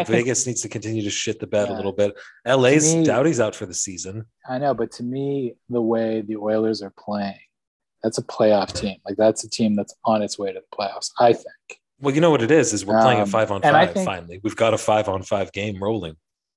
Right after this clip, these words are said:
Speaker 1: Yeah, I suppose.
Speaker 2: And we have had for some time.
Speaker 1: Like, I think that the Oilers, uh, if they keep playing the way they're playing, eh, they're not just gonna be in the playoffs, but I think they could be, like,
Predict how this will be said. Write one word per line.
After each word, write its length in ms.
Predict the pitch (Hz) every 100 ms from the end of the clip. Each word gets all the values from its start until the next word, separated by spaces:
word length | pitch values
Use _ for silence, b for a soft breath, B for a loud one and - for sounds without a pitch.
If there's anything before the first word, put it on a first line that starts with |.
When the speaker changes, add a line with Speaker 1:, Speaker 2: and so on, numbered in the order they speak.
| _ _ _ _ _ -
Speaker 1:
Yeah, 200 | 135 156
I 100 | 117
suppose. 400 | - - - 120
Speaker 2:
And 100 | 113
we 80 |
have 160 | 107 117
had 160 | 113 113
for 100 | 113
some 200 | 117 107
time. 420 | 113 113 90 - _ - - -
Speaker 1:
Like, 140 | 143 131
I 200 | 135 147
think 240 | 175 156
that 260 | 135 117 120
the 100 | 123
Oilers, 520 | 117 120 123 117 - _ _ _ _ _ 135
uh, 60 |
if 260 | 135 131 131
they 100 | 135
keep 220 | 131 156
playing 240 | - 131
the 80 | 120
way 100 | 110
they're 140 | 107 95
playing, 420 | - 120 123 - - _ _ _ _ _ _ _ _ _ _ _
eh, 240 | - - - 139 123 120
they're 180 | 127 135
not 160 | 143 156
just 180 | 143 -
gonna 120 | 113
be 200 | 107 107
in 100 | 113
the 80 | 104
playoffs, 420 | 113 120 110 -
but 100 | -
I 80 | 107
think 200 | - 123
they 120 | 113
could 140 | 110 104
be, 120 | 104
like, 180 | 98